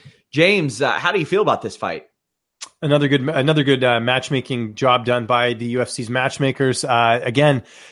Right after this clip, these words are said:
Speaker 2: you've got J D S, who's got a bit of a resurgence here, coming off that big win over Urbanov, like I mentioned, and then Lewis just fought for the title, a title fight that he probably wasn't supposed to get, but he pulls off that miracle win over Volkov.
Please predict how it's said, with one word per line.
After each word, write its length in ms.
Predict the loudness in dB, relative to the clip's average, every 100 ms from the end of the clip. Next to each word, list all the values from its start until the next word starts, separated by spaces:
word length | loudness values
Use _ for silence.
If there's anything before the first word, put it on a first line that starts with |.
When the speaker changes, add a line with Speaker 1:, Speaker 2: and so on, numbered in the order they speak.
| -4
Speaker 2:
you've 120 | 0
got 140 | 2
J 200 | 4 4
D 120 | 6 4
S, 120 | 2
who's 140 | 0
got 140 | 0 2
a 20 |
bit 120 | 0
of 100 | -2
a 40 |
resurgence 560 | -2 -4 -4 -4 -6 -6
here, 160 | -4 -4
coming 220 | -4 -2
off 120 | -2
that 140 | -2
big 160 | -2 -6
win 220 | -4 -6
over 240 | -4 -4 -4
Urbanov, 320 | -2 -2 -2
like 140 | -4
I 40 | -4
mentioned, 360 | -6 -6 -6
and 80 | -6
then 120 | -4
Lewis 380 | 0 2 2 -2 -14 -12
just 200 | -10 0
fought 200 | 0 2
for 80 | -2
the 120 | -4
title, 440 | 0 2 4 2 -4 _
a 60 | -10
title 240 | -2 0
fight 220 | 0 -2 -2
that 100 | -6
he 160 | -8 _
probably 340 | 0 0 2
wasn't 240 | 2 2 -2
supposed 180 | -4 -4
to 60 |
get, 320 | -2 0 0
but 100 | -4
he 60 | -6
pulls 240 | -4 -4
off 160 | -2 0
that 180 | -2 -2
miracle 320 | -4 -6 -6
win 120 | -4
over 260 | -4 -4 -4
Volkov. 480 | -2 0 2 2